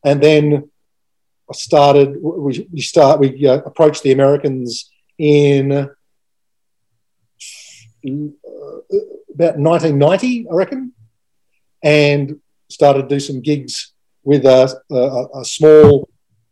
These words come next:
smallish American company called Malibu, who ended up being a big company. But when we were, um, dealing with them, they were still sort of a bit of a boutique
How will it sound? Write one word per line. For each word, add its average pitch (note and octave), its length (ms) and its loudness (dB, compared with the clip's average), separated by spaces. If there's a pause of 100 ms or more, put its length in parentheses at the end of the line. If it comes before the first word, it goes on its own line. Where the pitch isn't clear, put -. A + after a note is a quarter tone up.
(120)
smallish D#3 760 0 (280)
American C3 420 0
company C3 520 -4 (260)
called C3+ 180 2
Malibu, C#3 600 0
who C3+ 100 4
ended C#3+ 160 4
up B2+ 140 0
being A#2+ 380 -6 (400)
a - 40 -20 (160)
big C3+ 400 -4 (440)
company. C3 440 -10 (200)
But B2 280 0
when C#3+ 180 4
we C3+ 420 2 (420)
were, A#2+ 240 2
um, A2+ 220 0
dealing B2+ 260 4
with B2 120 -4
them, A2+ 240 -10 (180)
they B2 80 0
were D3+ 60 0
still A2+ 420 2 (380)
sort C3+ 220 -6
of G3+ 120 -10
a A2+ 80 -6
bit B2 160 -6
of A2 80 -2
a G#2+ 40 0
boutique D3 600 -6